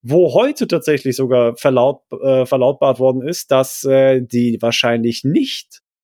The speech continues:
das Franchise-Tag für ihn ziehen werden. Ähm, womit er zumindest schon mal, sag ich mal, tatsächlich in der Free Agency dann verfügbar sein sollte.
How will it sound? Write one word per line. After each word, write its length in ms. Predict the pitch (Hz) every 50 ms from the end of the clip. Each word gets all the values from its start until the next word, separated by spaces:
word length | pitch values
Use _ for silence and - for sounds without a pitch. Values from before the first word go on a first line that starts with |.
| _ _ _ _ -
das 220 | 127 127 123 -
Franchise-Tag 920 | - - 123 120 120 117 - - 117 104 101 98 - - 110 101 98 -
für 140 | - - 92
ihn 240 | 90 101 98 95 -
ziehen 360 | - - 101 95 95 92 87
werden. 380 | 92 - 92 92 120 165 - _ _ _ _ _ _ _ _ _ _ -
Ähm, 440 | - 123 120 123 120 123 123 123 _ _ _ _ _ _ -
womit 580 | 147 113 143 156 151 156 160 151 - - _ _ _ _ _ _ _ _ _ _ _ _ _ _ _ _ -
er 280 | 165 175 170 160 147
zumindest 500 | - - 143 135 123 120 117 117 120 -
schon 140 | - 123 113
mal, 140 | 113 110 107
sag 220 | 101 104 101 101
ich 120 | 104 101 -
mal, 120 | 113 110
tatsächlich 520 | - 110 101 - - 123 - - 120 101 107
in 100 | 110 110
der 80 | 107
Free 240 | - - 110 107 113
Agency 320 | 117 120 113 110 - 120
dann 160 | 104 104 107 101
verfügbar 460 | 107 104 - - 165 - - 107 101
sein 220 | 98 101 101 98
sollte. 440 | 92 95 98 95 - 156 247 -